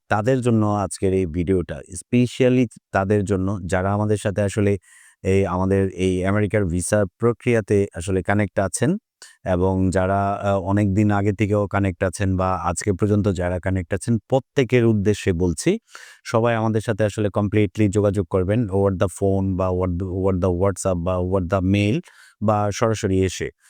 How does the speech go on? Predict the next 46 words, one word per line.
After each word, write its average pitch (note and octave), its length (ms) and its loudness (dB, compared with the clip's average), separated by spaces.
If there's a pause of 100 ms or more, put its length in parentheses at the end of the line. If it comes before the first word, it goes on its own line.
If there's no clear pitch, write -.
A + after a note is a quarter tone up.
(220)
But A2+ 140 0
আপনাদের A#2 440 0
ফাইলের A#2 460 0 (120)
আপডেশনগুলা A2 840 0
করে G2+ 240 0
যাবেন, F#2 260 -2
এটা F#2+ 180 -2
একটা G#2 160 -2
বিশেষ A#2 420 0
অনুরোধ। F2 380 0 (480)
But G2+ 160 0
আপনারা A#2 380 0
যদি A#2+ 240 2
আপডেট A2 400 0
না A#2 140 0
করেন G2+ 280 0
বা G2 120 -2
আমাদের G#2 360 0
যদি A2 220 0
সার্বিক A#2 420 0
সহযোগিতা A#2 600 0
না F#2+ 180 -2
করেন, F#2+ 300 0
আপনাদের G2 420 -2
কাজটা G#2+ 380 -4
কিন্তু A2+ 260 0
প্রপারলি A#2+ 440 0
হবে F2 260 -4
না। C#2+ 120 -10 (540)
এবং G#2+ 240 2
আপনাদের A2 440 0
কাজটা A#2 380 0
যদি A#2+ 220 2
প্রপারলি B2 480 0
না A#2 180 0
হয়, A2 220 0
সেই G#2+ 280 -2
ক্ষেত্রে A#2 300 0
কিন্তু G#2+ 220 0
আপনি G#2+ 200 0
ভিসা F#2+ 320 2
হওয়ার G#2 280 0
থেকে A#2 220 -2
অনেক A2 260 0
পিছিয়ে G#2 320 0
পড়বেন। D2+ 360 -6